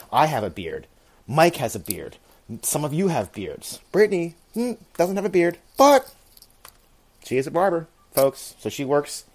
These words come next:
in the beard department. She's beard adjacent. For all your beard and mustache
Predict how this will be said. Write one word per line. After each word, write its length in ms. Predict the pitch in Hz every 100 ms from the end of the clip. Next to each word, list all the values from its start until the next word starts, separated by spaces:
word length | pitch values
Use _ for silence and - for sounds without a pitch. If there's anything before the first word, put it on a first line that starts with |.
| _
in 100 | 139
the 60 | 139
beard 200 | 160 160
department. 420 | - 185 175 139
She's 120 | 127
beard 160 | 156 175
adjacent. 480 | 175 226 214 185 - - - - - - - - - _ _ _ -
For 140 | 170
all 160 | 180 160
your 180 | 131 110
beard 540 | 127 127 127 127 123 -
and 200 | 120 120
mustache 600 | 120 117 - 113 117 117